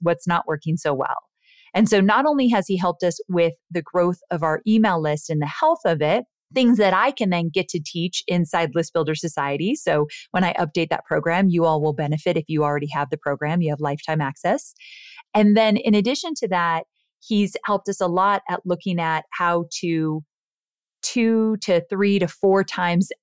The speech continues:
X List Builder Society, which is basically a feeder program into Digital Course Academy. Once you have an email list, you're ready to launch your digital course. A lot of people get into Digital Course Academy and need help with list building.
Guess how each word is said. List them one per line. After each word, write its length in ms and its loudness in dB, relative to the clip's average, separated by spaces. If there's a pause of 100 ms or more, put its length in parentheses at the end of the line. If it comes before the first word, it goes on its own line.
X 420 -4 (100)
List 280 -2
Builder 260 -2
Society, 640 0
which 180 -2
is 160 -2
basically 540 -2
a 60 -2
feeder 800 0
program 460 0
into 460 -2
Digital 340 -2
Course 240 -4
Academy. 500 -6 (280)
Once 180 -2
you 80 2
have 120 2
an 80 2
email 300 2
list, 300 -2
you're 160 0
ready 300 -2
to 300 -2
launch 280 -2
your 80 -2
digital 400 -4
course. 480 -2 (340)
A 60 0
lot 180 2
of 60 0
people 260 -2
get 180 -2
into 220 0
Digital 360 -2
Course 240 -4
Academy 480 -4
and 100 -4
need 160 -2 (100)
help 220 0
with 160 -2
list 240 -2
building. 440 0